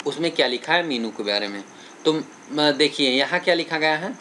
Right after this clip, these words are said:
कि "Menu is an important part of U I component which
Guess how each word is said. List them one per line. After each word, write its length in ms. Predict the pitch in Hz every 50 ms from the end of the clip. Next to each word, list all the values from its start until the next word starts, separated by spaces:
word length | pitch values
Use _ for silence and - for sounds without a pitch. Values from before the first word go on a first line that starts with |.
| - - - - - - - - - - - - - - - - - - 160
कि 40 |
"Menu 500 | 160 160 156 156 160 165 170 180 202 214 202
is 200 | 190 185 165 165
an 340 | 180 - - 160 165 175 185
important 680 | 180 170 151 - - 139 135 135 135 135 147 143 143 - - -
part 260 | 143 139 143 147 135
of 260 | 151 147 156 - -
U 100 | 139 135
I 180 | 135 131 139 143
component 560 | - 139 131 127 - 135 135 139 143 139 -
which 440 | 131 113 110 127 151 160 151 - -